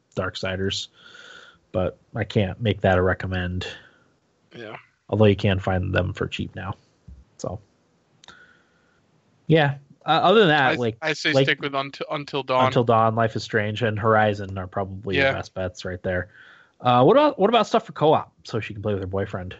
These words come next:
Speaker 2: Diablo three.
Speaker 1: Diablo three, that's a great one,
Speaker 2: <clears throat> You should
Speaker 1: actually.
Speaker 2: play Until Dawn co-op, even though it's a single player. You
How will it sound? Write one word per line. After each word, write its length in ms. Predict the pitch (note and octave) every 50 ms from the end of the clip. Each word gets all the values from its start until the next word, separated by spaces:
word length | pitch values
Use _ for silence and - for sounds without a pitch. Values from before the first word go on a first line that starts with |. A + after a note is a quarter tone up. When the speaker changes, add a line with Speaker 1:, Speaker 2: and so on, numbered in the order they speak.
| - _ _ _ _ _ _
Speaker 2:
Diablo 480 | - C#3+ C#3 C#3+ D3 D3+ D3+ D3 C#3+ C#3
three. 420 | - - - D3 D3 D3 D3 C#3+ _ _ _ _ _ _ _ -
Speaker 1:
Diablo 500 | A#2+ A2+ A2 A2+ B2 C3+ C#3+ D#3 E3 E3
three, 580 | - - - A#2+ G#2 G#2 A2+ A2+ A2+ A2 G#2+
that's 360 | G2 G2+ G#2 A2+ C#3 C#3 - A#2
a 60 | G2
great 280 | F#2+ G#2 F#2+ G2 -
one, 180 | F#2 F2 F2 F#2+ - _ _ -
Speaker 2:
<clears throat> 240 | - - - - D#3+
You 160 | E3 F#3 F#3+
should 180 | F#3+ - G3 F3
Speaker 1:
actually. 80 | F#3 F#3
Speaker 2:
play 300 | - F3 F3 F#3 G3 G#3+
Until 480 | G#3+ G#3 G3 G3 G3 - - G3+ G3+ F#3+
Dawn 400 | F3+ F#3+ F3+ F3+ - F#3 G3+ F#3+
co-op, 540 | - G3+ F#3+ F#3 F#3 F3+ F#3 G3+ - -
even 240 | D#3+ D#3+ D#3 D#3 D3+
though 180 | D3 C#3+ C#3 C3+
it's 300 | B2+ - - - - -
a 60 | B2
single 280 | - - C#3+ C3+ C3+ D3
player. 280 | C#3+ - D3+ C#3+ C#3+ D3+
You 180 | C#3+ C3 C3